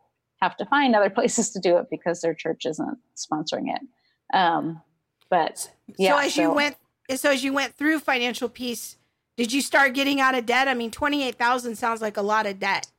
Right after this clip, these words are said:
Speaker 2: Like, how does that, did you declare bankruptcy? Like, how did you do that?
Speaker 1: <laughs> Well, so it was pretty incredible. Like,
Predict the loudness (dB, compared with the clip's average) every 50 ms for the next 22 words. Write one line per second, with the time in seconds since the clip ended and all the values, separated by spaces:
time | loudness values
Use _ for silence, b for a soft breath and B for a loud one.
0 | -20 _ _ _ _ -6 -4 -4 -4 -6 -6 -6 -4 -2 0 0 0 2 2 0
1 | 0 0 -6 -10 -8 -8 -8 -6 -6 -6 -6 -2 0 0 0 0 0 0 0 0
2 | 2 0 0 0 0 -4 -4 -2 0 0 0 2 2 2 2 4 2 4 2 2
3 | 0 0 0 0 0 0 -2 -4 -4 -2 0 0 0 -2 -4 -4 -2 -4 -2 _
4 | -2 -2 -2 B B -6 -6 -4 -4 -6 -6 -8 -10 B B B -2 0 2 4
5 | 4 6 6 6 6 6 6 4 2 0 -2 -2 0 2 2 2 2 0 0 0
6 | 0 0 -2 -6 -6 -6 -4 -4 -4 -4 -6 -6 -6 -6 -4 -6 -6 -6 -6 -8
7 | -8 -8 -6 -2 0 0 0 2 2 2 2 2 2 2 2 0 0 -2